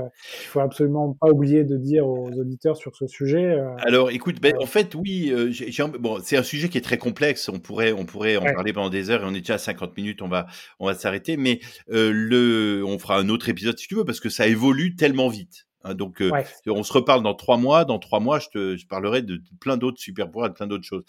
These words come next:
Speaker 2: Mais, euh, non, je voudrais faire un cadeau aux auditeurs, euh, et même aux clients de Vive. Tiens, euh, je propose à, euh, j'invite tous les dirigeants d'équipe commerciale, euh, à me contacter sur LinkedIn ou par ton intermédiaire, Alexandre.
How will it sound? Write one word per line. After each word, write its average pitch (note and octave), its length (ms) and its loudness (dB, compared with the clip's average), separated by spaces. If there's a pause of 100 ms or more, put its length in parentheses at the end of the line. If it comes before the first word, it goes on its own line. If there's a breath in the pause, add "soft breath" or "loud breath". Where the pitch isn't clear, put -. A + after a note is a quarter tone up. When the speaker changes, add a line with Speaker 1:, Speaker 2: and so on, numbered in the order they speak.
(340 loud breath)
Speaker 2:
Mais, C3 380 2
euh, A2+ 120 4
non, F3 160 2
je F3 120 -2
voudrais D3+ 120 -2
faire D#3+ 140 0
un D3 60 2
cadeau E3 320 2
aux C#3+ 120 0
auditeurs, C3 680 -2
euh, G2 280 0
et A#2 200 4
même C3+ 180 2
aux B2+ 80 4
clients D3 300 -2
de B2+ 100 0
Vive. G#2 320 4
Tiens, A2+ 260 -2 (420 loud breath)
euh, G#2 300 4
je C#3 140 2
propose C3+ 680 0
à, A2 300 4
euh, F#2 300 2
j'invite C#3 340 -2
tous - 120 -10
les G3 80 -4
dirigeants D3+ 380 -4
d'équipe B2+ 260 -8
commerciale, C#3+ 640 -2 (460 loud breath)
euh, G#2 200 2
à G#2+ 60 4
me A#2 80 -2
contacter B2 480 0
sur A2+ 140 -2
LinkedIn G#2 440 -2
ou A2+ 140 0
par F#2 160 -2
ton G#2 160 -8
intermédiaire, G2 480 -2
Alexandre. G#2 420 -4